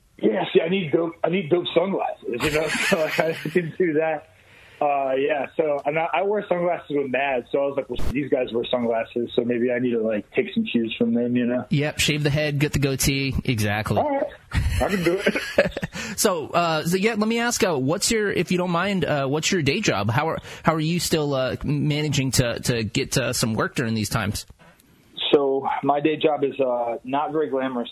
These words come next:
Speaker 1: but I am, uh, I'm an analyst, like,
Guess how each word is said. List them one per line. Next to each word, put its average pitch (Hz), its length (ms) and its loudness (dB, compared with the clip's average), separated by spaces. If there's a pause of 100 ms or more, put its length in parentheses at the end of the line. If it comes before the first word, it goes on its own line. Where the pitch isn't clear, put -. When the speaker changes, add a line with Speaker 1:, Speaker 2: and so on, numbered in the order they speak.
Speaker 1:
but 123 140 0
I 127 280 0
am, 127 280 -2
uh, 107 320 -2 (640)
I'm 127 400 -2
an 117 220 -2
analyst, 139 500 -2 (460)
like, 117 220 -2